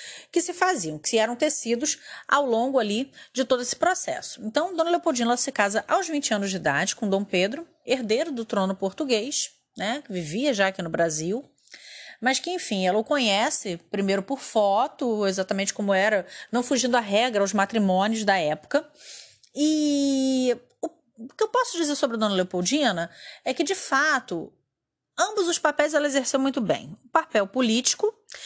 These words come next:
e o papel da, na esfera privada, né? Então, papel público e papel privado.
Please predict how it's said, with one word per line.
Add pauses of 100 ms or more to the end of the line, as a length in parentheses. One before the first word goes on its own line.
(160)
e
o
papel (560)
da,
na
esfera
privada,
né?
Então,
papel
público
e
papel
privado.